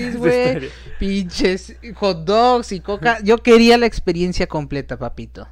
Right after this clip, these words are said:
Speaker 2: de estar en el cine, y la logré, güey, así.
Speaker 1: Bueno.
Speaker 2: Pero ya
Speaker 1: Y
Speaker 2: entrando de, de lleno, güey,
Speaker 1: a
Speaker 2: o
Speaker 1: la
Speaker 2: bueno.
Speaker 1: película empieza.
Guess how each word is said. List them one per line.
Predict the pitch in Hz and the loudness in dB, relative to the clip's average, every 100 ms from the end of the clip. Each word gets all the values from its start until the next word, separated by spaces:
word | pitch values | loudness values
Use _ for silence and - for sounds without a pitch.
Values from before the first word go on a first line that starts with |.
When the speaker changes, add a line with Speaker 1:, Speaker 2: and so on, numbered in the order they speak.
| - | -20
Speaker 2:
de | - 131 | -16 -16
estar | - 156 | -12 -10
en | 160 | -8
el | 143 | -8
cine, | 127 135 120 113 - | -8 -8 -10 -12 -10
y | 156 | -6
la | 135 135 | -4 -4
logré, | 131 123 127 | -4 -6 -8
güey, | 123 120 113 | -10 -14 -2
así. | |
Speaker 1:
Bueno. | 151 147 135 - - - - | 4 4 2 -16 -20 -20 -8
Speaker 2:
Pero | 160 180 180 - - - - - | -2 -2 -2 -12 -20 -20 -20 -2
ya | 156 196 | 4 6
Speaker 1:
Y | |
Speaker 2:
entrando | 196 214 202 202 | 6 6 6 4
de, | 185 151 | 2 -2
de | 139 131 | -4 -2
lleno, | 139 147 175 | -2 0 -2
güey, | 190 175 | -2 0
Speaker 1:
a | |
Speaker 2:
o | |
Speaker 1:
la | 165 | 0
Speaker 2:
bueno. | 151 | -2
Speaker 1:
película | 160 165 190 | -4 -4 -4
empieza. | - 160 175 190 196 277 262 | -2 -2 4 4 2 -4 -6